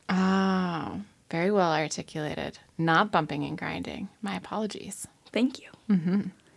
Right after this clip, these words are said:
Speaker 2: Um, another example where you guys kinda seemed like you had differences, you
Speaker 1: Mm-hmm.
Speaker 2: can correct me if I'm wrong, but when I said an age of a boy that had came to the house,
Speaker 1: <laughs>
Speaker 2: um,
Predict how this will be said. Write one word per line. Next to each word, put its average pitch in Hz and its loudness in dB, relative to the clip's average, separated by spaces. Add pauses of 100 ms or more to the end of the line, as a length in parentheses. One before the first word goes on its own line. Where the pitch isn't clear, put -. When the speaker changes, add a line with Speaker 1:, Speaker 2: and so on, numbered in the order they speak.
Speaker 2:
Um, 202 4
another 226 4
example 214 4
where 202 6
you 202 4
guys 208 2 (100)
kinda 214 2
seemed 240 2
like 254 2
you 262 2
had 247 2
differences, 262 2
you 220 2
Speaker 1:
Mm-hmm. 190 6
Speaker 2:
can 220 0
correct 202 2
me 208 0
if 202 -4
I'm 196 4
wrong, 202 2 (540)
but 202 2
when 202 4
I 196 2
said 190 2
an 202 0
age 202 2
of 202 0 (100)
a 202 2
boy 190 4
that 190 0
had 202 -2
came 190 0
to 202 2
the 185 2
house, 196 6
Speaker 1:
<laughs> 392 6
Speaker 2:
um, 202 8